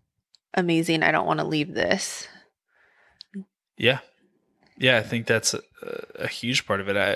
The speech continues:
Speaker 2: I remember, um, hearing one stat, um, that was, like, Jewish families will oftentimes allow for some of their kids to, like, take some of their money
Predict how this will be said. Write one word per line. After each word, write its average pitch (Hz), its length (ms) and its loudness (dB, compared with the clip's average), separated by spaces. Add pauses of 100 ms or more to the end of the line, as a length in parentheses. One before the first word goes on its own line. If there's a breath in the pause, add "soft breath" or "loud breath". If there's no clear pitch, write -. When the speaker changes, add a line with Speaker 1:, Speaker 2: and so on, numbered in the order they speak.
(100)
Speaker 2:
I 110 60 0
remember, 107 600 -2 (720 loud breath)
um, 98 600 0 (260)
hearing 113 460 -2
one 104 220 -2
stat, 98 440 2 (400)
um, 98 560 -4
that 104 140 0
was, - 220 -2
like, 98 440 0 (240)
Jewish 113 320 2
families 107 640 4 (220)
will 123 220 0
oftentimes 101 1000 0 (520 soft breath)
allow 98 480 2
for 98 480 -2
some 110 180 4
of 101 60 -6
their 92 100 2
kids 101 400 0
to, 98 120 -2
like, 92 400 -4
take - 280 2
some 110 240 2
of 104 160 -6
their 92 160 0
money 120 480 -4